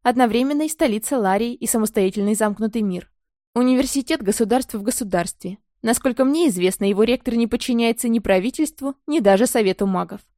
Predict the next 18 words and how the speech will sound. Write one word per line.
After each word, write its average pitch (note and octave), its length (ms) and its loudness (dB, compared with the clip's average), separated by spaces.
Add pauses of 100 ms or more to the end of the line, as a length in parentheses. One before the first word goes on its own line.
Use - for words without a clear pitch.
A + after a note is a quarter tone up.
(440)
В A#3+ 60 -6
десять A3+ 300 -2
лет B3+ 220 -2
я G3 140 4
ложилась A3 420 2
вечером A3 400 0
и A#3 40 2
вскакивала A3 640 -2
утром G3+ 320 -2
с - 80 -2
одной G#3+ 260 2
единственной A#3 580 0
мыслью. F3+ 420 -4 (380)
Скоро B3 480 2
во C4 100 4
мне G3 180 2
проснётся G3+ 520 0
магия. F3+ 480 -6